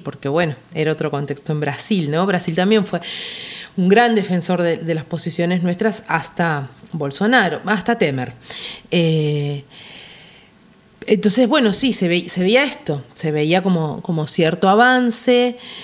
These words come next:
Por eso nosotros además decimos, en, en la oea al menos han sido totalmente reaccionarios. Primero fue lo que nosotros plantamos y luego esta gente empezó a venir para, para confrontar con nosotros, pero se veía también en onu de, de, de muchas maneras.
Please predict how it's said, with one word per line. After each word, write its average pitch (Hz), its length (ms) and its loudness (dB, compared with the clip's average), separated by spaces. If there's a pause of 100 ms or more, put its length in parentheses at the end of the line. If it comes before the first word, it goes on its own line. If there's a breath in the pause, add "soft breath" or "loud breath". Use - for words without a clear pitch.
(540 loud breath)
Por 220 140 6
eso 226 160 4
nosotros 226 380 2
además 202 180 2
decimos, 208 460 0 (380)
en, 214 220 -2
en 190 180 2
la 180 120 6
oea 226 180 4
al 233 80 2
menos 233 200 2
han 214 100 2
sido 226 160 0
totalmente 208 440 2
reaccionarios. 208 640 0
Primero 226 520 4
fue 220 440 2
lo 180 160 0
que 180 100 -2
nosotros 196 400 0
plantamos 247 680 2
y 180 100 -4
luego 185 180 4
esta 196 160 -4
gente 190 280 -2
empezó 180 300 -2
a 180 60 2
venir 175 340 2
para, 165 280 -2 (580 loud breath)
para 170 120 -2
confrontar 175 440 0
con 214 160 2
nosotros, 254 560 2 (380 loud breath)
pero 208 160 2
se 196 120 2
veía 233 480 4
también 190 300 4
en 196 160 6
onu 208 520 4
de, 160 220 -2
de, 156 500 -2
de 160 120 0
muchas 185 600 4
maneras. 160 600 2